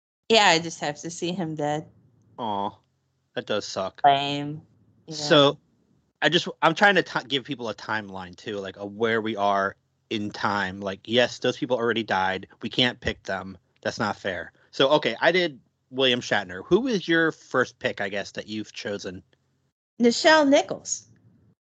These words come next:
Speaker 2: Now, who is
Speaker 1: The
Speaker 2: that?
Speaker 1: She played Uhura in Star Trek. In the
Speaker 2: Oh.
Speaker 1: the,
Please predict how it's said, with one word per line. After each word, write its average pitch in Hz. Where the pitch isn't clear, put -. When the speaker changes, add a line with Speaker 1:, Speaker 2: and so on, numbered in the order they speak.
Speaker 2:
Now, 135
who 185
is 302
Speaker 1:
The 208
Speaker 2:
that? 190
Speaker 1:
She 262
played 247
Uhura 233
in 190
Star 156
Trek. -
In 180
the 170
Speaker 2:
Oh. 156
Speaker 1:
the, 196